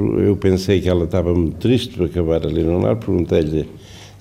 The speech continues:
e ela disse, "Ai, sinto-me muito bem aqui, sou muito bem tratada, eh,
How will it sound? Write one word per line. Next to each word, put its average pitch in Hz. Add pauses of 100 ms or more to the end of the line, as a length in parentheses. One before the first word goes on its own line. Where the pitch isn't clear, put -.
(240)
e 95
ela 92
disse, 90
"Ai, 90
sinto-me 95
muito 92
bem 87
aqui, 90
sou 90
muito 87
bem 87
tratada, 87 (640)
eh, 85